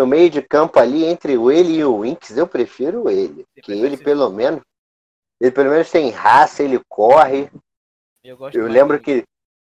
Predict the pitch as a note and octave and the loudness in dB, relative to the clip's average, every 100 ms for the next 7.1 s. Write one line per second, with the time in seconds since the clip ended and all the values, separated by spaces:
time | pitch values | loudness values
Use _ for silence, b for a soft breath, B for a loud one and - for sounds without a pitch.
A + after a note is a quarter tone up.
0 | _ _ _ - B2+ A#2+ D3+ D#3 D#3+ D3+ | _ _ _ -2 0 2 0 0 -2 -2
1 | C3 A2+ C#3 C#3+ B2 C#3 C3+ C3+ B2 A#2+ | -2 0 0 0 -4 0 0 4 4 4
2 | G#2 G2 F2+ E2 D#2 - _ _ _ _ | 2 -2 -2 -4 -8 -10 _ _ _ _
3 | B2+ A2 F#2+ A#2 C3 A#2+ C#3+ E3 - _ | -10 -10 -2 2 2 2 0 -4 -4 _
4 | _ _ _ E3 F3 A#2+ D#3 F#3 D#3+ C#3 | _ _ _ 0 0 4 6 6 4 0
5 | - C3+ - B2+ - C3+ - C3+ B2+ - | -4 -6 -6 -8 -4 -4 -2 0 0 2
6 | B2 B2 B2 G2+ G#2 C3+ D#3 G#2 F2 F2 | -2 2 0 0 2 4 4 0 -8 -8